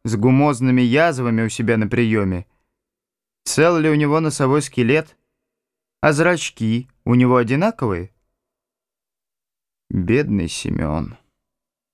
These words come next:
Но вот не Семён, а Иван Карпов. Мудрёного нет. Почему же не заболеть Карпову Ивану? Да, но позвольте, почему же ему выписан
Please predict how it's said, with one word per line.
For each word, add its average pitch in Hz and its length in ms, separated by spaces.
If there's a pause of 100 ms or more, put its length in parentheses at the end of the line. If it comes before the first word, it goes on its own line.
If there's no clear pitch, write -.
(800)
Но 123 240
вот 208 280
не 165 180
Семён, 147 600 (520)
а 110 160
Иван 131 280
Карпов. 117 680 (1500)
Мудрёного 233 540
нет. 208 400 (1040)
Почему 233 380
же 135 340 (220)
не 160 200
заболеть 170 640
Карпову 123 640
Ивану? 90 520 (320)
Да, 120 400 (180)
но 147 120
позвольте, 143 480
почему 160 380
же 165 80
ему 175 220
выписан 170 600